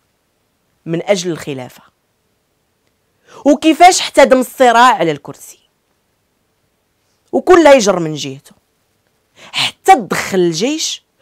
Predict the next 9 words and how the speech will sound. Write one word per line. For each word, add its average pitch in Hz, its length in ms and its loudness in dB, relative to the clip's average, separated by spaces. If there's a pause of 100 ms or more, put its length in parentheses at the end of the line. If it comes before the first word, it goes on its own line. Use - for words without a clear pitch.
(160)
وجاب 180 340 0
الشاذلي 262 540 0
بن 262 180 -4
جديد 233 500 -4
في - 120 -20
تسعود 185 460 0
وسبعين، - 420 -16 (1400)
وتزاد 302 400 4
الصراع، 160 540 -6